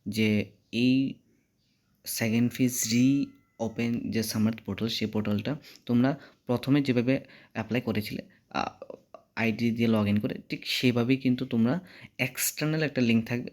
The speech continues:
সেই লিঙ্কে তোমরা আবেদন করবে, ঠিক আছে? তো যখন তোমরা সামার্থ পোর্টালে যাবে বা ডিএ চিত্তিপুরা ডট গভ ডট ইন এ যাবে, তোমাদের জন্য একটা এক্সটার্নাল লিংক মিনস এটার জন্য আলাদা করে একটা লিংক দেওয়া থাকবে। এখানে কিন্তু বলেই দিয়েছে যে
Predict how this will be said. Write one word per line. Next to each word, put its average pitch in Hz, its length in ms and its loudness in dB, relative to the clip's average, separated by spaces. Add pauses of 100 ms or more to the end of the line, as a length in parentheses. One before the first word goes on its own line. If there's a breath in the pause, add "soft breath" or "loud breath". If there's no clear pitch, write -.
সেই 123 220 0
লিঙ্কে 117 300 0
তোমরা 107 420 -2
আবেদন 107 360 0
করবে, 104 320 -6
ঠিক - 140 -14
আছে? 90 200 -8 (1400 loud breath)
তো 120 380 4 (260)
যখন 127 260 2
তোমরা 143 240 4
সামার্থ 123 380 0
পোর্টালে 135 260 0
যাবে 131 280 0
বা 113 140 0
ডিএ 127 400 2
চিত্তিপুরা 127 540 -4
ডট 117 140 -6
গভ 113 200 -2
ডট 113 80 -4
ইন 123 100 2
এ 123 80 2
যাবে, 110 300 -2 (280)
তোমাদের 113 300 0
জন্য 127 280 0
একটা - 260 -4 (140)
এক্সটার্নাল 139 560 2
লিংক 135 400 4
মিনস 131 400 2
এটার 113 220 -4
জন্য 127 200 0
আলাদা 110 300 2
করে 127 160 -2
একটা 117 140 -8
লিংক 110 260 4
দেওয়া 113 180 2
থাকবে। 110 420 -2 (600 loud breath)
এখানে 120 300 2
কিন্তু 135 320 0 (100)
বলেই 123 360 4
দিয়েছে 127 640 0
যে 131 300 -2